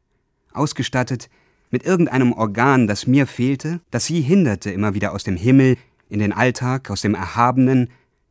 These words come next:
ins Unzulängliche und Elende zurückzufallen? War die Erbsünde jenen Helden und Heiligen unbekannt? War das Heilige und Edle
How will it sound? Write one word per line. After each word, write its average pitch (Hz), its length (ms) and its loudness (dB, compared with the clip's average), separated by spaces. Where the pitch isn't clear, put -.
ins - 160 -10
Unzulängliche 117 880 2
und 90 180 -4
Elende 98 400 0
zurückzufallen? 95 760 -6
War 95 160 -4
die 95 160 -6
Erbsünde 76 640 -8
jenen 110 300 2
Helden 110 380 -2
und 90 200 -4
Heiligen 98 340 -4
unbekannt? 110 640 -6
War 104 120 -4
das 110 220 -4
Heilige 117 420 -2
und 87 200 -6
Edle 95 480 -2